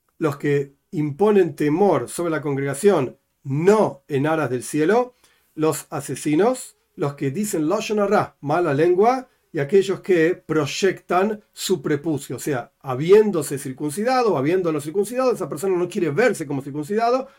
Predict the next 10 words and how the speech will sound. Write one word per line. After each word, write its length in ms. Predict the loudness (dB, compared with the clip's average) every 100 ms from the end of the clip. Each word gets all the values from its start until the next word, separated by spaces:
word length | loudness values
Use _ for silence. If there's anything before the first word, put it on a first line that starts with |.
| _
entonces 320 | -4 -4 -4
se 80 | -4
proyecta 540 | -2 -2 -2 -4 -2
la 180 | -2 -2
piel 480 | 4 6 6 4 2 _ _
para 220 | -4 0 2
verse 260 | 0 0
como 220 | -2 0
no 160 | 2 2
circuncidado. 800 | 0 -4 -4 -4 -6 -6 -10 -18